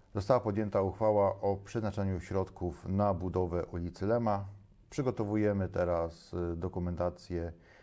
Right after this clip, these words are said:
y, do przetargu. Będziemy przetarg ogłaszać i budowa, i budowa jeszcze w tym półroczu ruszy.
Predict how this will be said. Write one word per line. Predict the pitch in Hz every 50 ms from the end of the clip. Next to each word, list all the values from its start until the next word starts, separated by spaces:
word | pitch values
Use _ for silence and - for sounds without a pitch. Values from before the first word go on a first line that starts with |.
| - - - - - - - - - 92 92 92 90
y, | 90
do | 90 98 98 92
przetargu. | - - 101 95 - 123 123 120 101 98 101 98 95 95 98 101 - - - 104 98
Będziemy | 95 95 92 95 90 90 87 80
przetarg | - 82 80 - - 80 87 - - - -
ogłaszać | 107 101 107 101 92 - 95 92 90 87 - - - - - - _ _ - - - _ _ _ _ - - - - - - - -
i | 110 127
budowa, | 127 113 104 95 90 92 95 87 82 92 90 87 90 90 90 - - - - -
i | 104 101
budowa | 87 90 80 87 92 87 87 87 87 85 85 85 87 87 87 85
jeszcze | 85 85 - - 87 85 82 82
w | 78 -
tym | - - 87 82
półroczu | - - 85 76 78 80 76 - - - - - - 85 80 78 78 76 71 67 - - - -
ruszy. | 98 104 117 113 - - 104 101 95